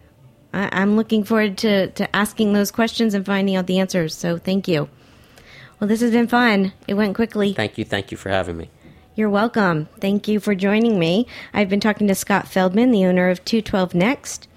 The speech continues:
Speaker 1: Their website is two twelve dot com. That's T W O one two dot com.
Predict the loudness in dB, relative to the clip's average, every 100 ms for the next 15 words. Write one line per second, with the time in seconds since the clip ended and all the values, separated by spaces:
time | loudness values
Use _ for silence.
0 | -20 -20 -10 -4 0 0 0 0 0 0
1 | -2 -4 -18 -14 -4 -4 -2 0 0 2
2 | 0 0 -2 0 2 2 0 -4 -14 -20
3 | _ -20 -20 -18 -8 -4 -2 -2 0 0
4 | 0 0 0 0 2 2 0 -2 -10 -4
5 | 0 0 0 -2 -2 -2 -6 -6 0 0
6 | 0